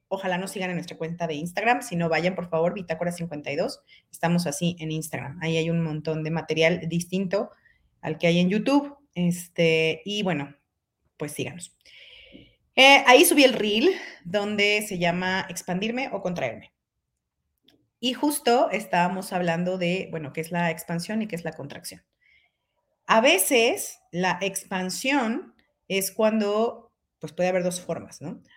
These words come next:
Cuando nos damos, cuando somos felices, somos plenos y queremos dar abrazos, apapachos, somos luz, eh, somos plenitud, somos este fuego que enciende otros fuegos, es decir, todo es positivo, la vida es gratitud,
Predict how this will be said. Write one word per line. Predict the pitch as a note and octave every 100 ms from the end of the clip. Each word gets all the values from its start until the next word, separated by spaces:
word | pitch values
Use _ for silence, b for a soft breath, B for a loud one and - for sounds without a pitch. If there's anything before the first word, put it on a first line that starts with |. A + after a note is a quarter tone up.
| b -
Cuando | F#3 F3+
nos | F3+ F3
damos, | G#3+ A3+ A3+ A3 A3
cuando | - F3
somos | F3+ F3 -
felices, | D#3 F3 F3 F3
somos | D#3 C#3
plenos | F3+ F3+ F3 F3
y |
queremos | - D3 D#3
dar | D3
abrazos, | B2 D3+ E3 E3 D3+
apapachos, | - - - E3 - F3
somos | F3 E3+ D#3+ F#3+
luz, | G3 G#3 G#3+ G#3+ B B B -
eh, | E3+ E3
somos | - F3+ F3+ E3+
plenitud, | - E3 D#3+ D#3 G#3+ A3+ A3+ A3 A3+ B B
somos | - F#3 F3+ F3
este | F3 -
fuego | F3 F#3+ F3 F3
que |
enciende | D#3+ E3+ E3 D#3+
otros | - -
fuegos, | - G#3 G#3+ G3+ G3+ G3
es |
decir, | F#3+ F#3 G#3+
todo | G#3 G3+
es | G#3
positivo, | G#3 F3 F3 E3+ G#3 G#3 G3
la | G3 E3+
vida | E3 E3
es | E3
gratitud, | D#3 D3 - - G3+ G3+